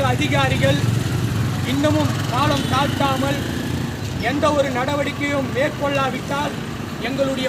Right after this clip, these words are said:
போராட்டம் இதைகள் இந்த மக்கள் மீது ஒரு நல்ல அபிப்பிராயத்தை ஏற்படுத்தக்கூடிய வகையில்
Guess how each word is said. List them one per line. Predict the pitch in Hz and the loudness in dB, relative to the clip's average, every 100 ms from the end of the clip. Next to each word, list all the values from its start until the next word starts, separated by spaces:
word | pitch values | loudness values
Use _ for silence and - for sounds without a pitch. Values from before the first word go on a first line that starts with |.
| 247 | -2
போராட்டம் | 262 285 285 - 285 285 - - - - | 0 0 0 -2 -2 -4 -6 -6 -6 -6
இதைகள் | 262 285 277 - 277 285 - - - - - | -4 0 -2 -2 -4 -4 -6 -8 -6 -8 -4
இந்த | 233 262 233 151 - 190 | 0 4 4 2 -4 -2
மக்கள் | 233 - 294 269 | -2 4 4 6
மீது | 269 269 285 285 - - - - - - - - - | 4 6 6 4 2 -6 -6 -6 -6 -6 -6 0 6
ஒரு | 247 226 | 8 8
நல்ல | 240 294 262 190 - | 6 8 6 4 -2
அபிப்பிராயத்தை | 220 285 - 277 262 254 262 240 | -2 0 4 6 6 6 4 6
ஏற்படுத்தக்கூடிய | 269 277 262 269 202 254 247 | 4 4 2 2 0 4 6
வகையில் | 254 254 277 240 | 6 4 6 4